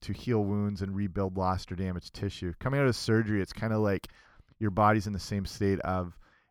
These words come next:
a soup, I mean, crazy hard workout where your body's broken down and you need to build it up with protein, and it's that same kind of response system that's needed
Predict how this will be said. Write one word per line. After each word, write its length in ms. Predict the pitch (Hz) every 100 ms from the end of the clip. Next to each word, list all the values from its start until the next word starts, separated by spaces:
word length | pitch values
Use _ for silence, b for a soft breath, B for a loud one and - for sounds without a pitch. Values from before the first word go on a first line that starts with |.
| _
a 220 | 95 92 -
soup, 480 | - - 127 120 - -
I 160 | 98 92
mean, 180 | 101 92
crazy 640 | - - 113 117 113 98
hard 340 | 87 101 98 92
workout 600 | 98 101 - 95 92 -
where 140 | 98
your 100 | 95
body's 520 | 90 95 95 95 87 - -
broken 380 | 95 92 95
down 320 | 90 98 95 92
and 200 | 90 92
you 60 |
need 160 | 92 90
to 80 | 90
build 240 | 90 95
it 80 | 92
up 140 | 90
with 100 | 85
protein, 540 | - 110 107 - 95 90
and 120 | 90
it's 220 | 87 - b b b
that 180 | 101 92
same 600 | - 110 101 95 92 85 - _
kind 140 | 101 98
of 60 |
response 540 | 92 - - 98 95 -
system 320 | 101 - 90
that's 240 | 85 -
needed 400 | 98 95 92 85